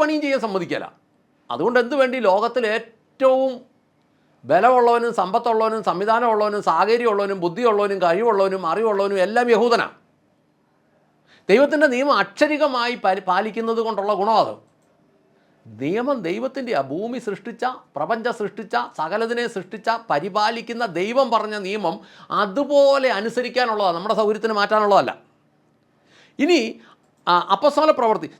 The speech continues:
നമ്മൾ ഈ, ഏ, ഏതാണ്ട് ഈ യഹൂദൻ്റെ സമയം എന്ന് പറഞ്ഞാൽ യേശുവിൻ്റെയൊക്കെ കാലഘട്ടത്തിൽ മുതൽ യഹൂദൻ്റെ അത്താഴ സമയം ഏഴ് മുതൽ എട്ട് മണി വരെ, വൈകുന്നേരം ഏഴ് to എട്ട് പി എം ആണ് ഇവരുടെ സമയം എന്ന് നമുക്ക് മനസ്സിലാവും.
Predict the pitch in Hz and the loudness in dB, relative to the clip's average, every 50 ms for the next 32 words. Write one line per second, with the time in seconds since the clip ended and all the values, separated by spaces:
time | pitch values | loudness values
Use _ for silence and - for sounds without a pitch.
0 | - 214 254 294 285 277 269 262 254 226 214 208 214 214 208 202 202 202 190 190 | -4 0 0 2 2 0 0 -2 -4 -8 -8 -10 -8 -8 -6 -6 -8 -8 -8 -8
1 | 185 180 185 - - - - - _ _ 175 190 220 247 277 285 294 311 302 277 | -10 -12 -14 -16 -16 -20 -20 -20 _ _ 0 2 4 4 6 4 4 4 2 2
2 | 269 247 247 226 165 202 247 240 254 233 233 - 208 180 185 190 175 135 - - | 0 2 2 2 2 2 2 0 2 0 0 0 0 0 0 0 -2 -2 -4 -6
3 | - 190 185 196 202 202 196 208 208 196 180 190 185 208 214 208 196 202 190 - | -8 -6 -4 -4 -4 -2 -2 -2 -2 -2 -2 -2 -2 -2 -4 -2 -2 -2 -2 -2
4 | 196 190 180 170 170 180 185 185 185 180 185 180 - 196 185 170 151 151 165 185 | -2 -2 0 0 0 0 0 0 0 -2 -4 -4 -4 -6 -4 -4 -2 -2 -2 0
5 | 185 156 151 143 165 208 214 214 220 220 214 202 208 208 208 - _ _ 139 147 | 0 0 -2 -2 -2 -4 -2 -2 -2 -2 0 0 0 0 0 -4 _ _ -8 -8
6 | - - - 208 220 226 226 233 208 - 180 156 160 165 165 170 170 160 151 156 | -6 -2 0 0 2 2 2 2 0 0 -2 -4 -4 -6 -6 -6 -6 -6 -6 -2
7 | 170 196 220 233 240 240 233 208 175 160 160 156 165 165 160 156 151 151 - _ | 0 2 4 4 4 4 0 -2 -4 -6 -6 -8 -8 -6 -6 -6 -6 -8 -8 _
8 | - 202 202 202 202 180 139 131 123 113 110 - - 127 147 160 170 175 180 180 | -6 -6 -6 -6 -4 -4 -4 -4 -4 -4 -8 -8 -8 -8 -8 -6 -6 -6 -4 -4
9 | 151 143 165 196 202 190 143 - 170 165 151 139 - - - - - - - _ | -4 -4 -2 -2 -4 -4 -4 -4 -4 -2 -2 -2 -4 -4 -4 -4 -4 -4 -8 _
10 | _ _ _ _ _ - 165 180 196 190 175 156 147 156 165 160 143 151 156 156 | _ _ _ _ _ -8 -2 0 0 0 0 0 -2 -2 -2 -4 -4 -4 -2 -2
11 | 160 - - 147 139 156 170 175 175 165 143 143 156 165 170 190 226 233 240 247 | -2 -2 -2 -4 -4 -4 -4 -4 -4 -4 -6 -6 -6 -8 -8 -6 -4 -2 0 0
12 | 233 175 202 165 127 101 - | 0 0 0 -2 -2 -2 -6